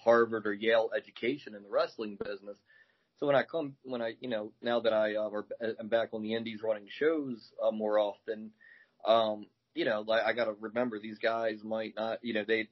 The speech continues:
haven't been as fortunate. So, like, when they come with me with no, no question is a bad question or a stupid question. I gotta remember that 'cause, like, you know, sometimes you can be like, uh,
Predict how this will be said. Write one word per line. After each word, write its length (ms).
haven't 260
been 100
as 180
fortunate. 460
So, 200
like, 280
when 80
they 280
come 120
with 200
me 140
with 260
no, 300
no 180
question 500
is 200
a 60
bad 340
question 340
or 100
a 60
stupid 320
question. 400
I 120
gotta 160
remember 380
that 220
'cause, 140
like, 340
you 100
know, 140
sometimes 500
you 120
can 140
be 120
like, 360
uh, 140